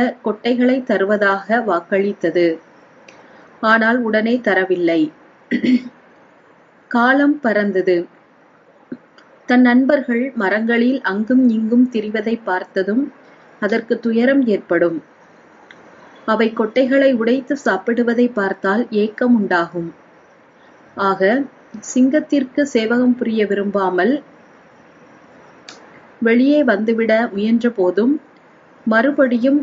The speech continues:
சேவகத்திற்கு வலுக்கட்டாயமாக இழுத்து வரப்பட்டது. வயதாகி அது பணி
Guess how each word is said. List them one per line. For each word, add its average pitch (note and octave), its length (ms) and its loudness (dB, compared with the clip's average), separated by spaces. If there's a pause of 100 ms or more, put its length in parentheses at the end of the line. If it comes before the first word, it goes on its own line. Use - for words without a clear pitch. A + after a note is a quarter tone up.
(120)
சேவகத்திற்கு A#3 800 0
வலுக்கட்டாயமாக G3+ 1080 -2
இழுத்து B3 360 0
வரப்பட்டது. F3 720 -2 (2000)
வயதாகி A#3+ 720 2
அது A3 240 0
பணி A3+ 300 0